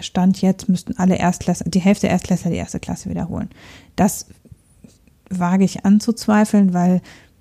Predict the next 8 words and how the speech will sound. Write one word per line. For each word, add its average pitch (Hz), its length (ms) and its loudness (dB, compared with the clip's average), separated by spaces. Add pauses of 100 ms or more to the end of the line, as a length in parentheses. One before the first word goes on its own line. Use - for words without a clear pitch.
(160)
mh, 185 380 -2
ich - 160 -4
unterstellen 190 420 2
würde, 190 240 0
dass 165 160 -6
das, - 320 -10
ähm, 175 240 -6 (1200)
äh, - 320 -8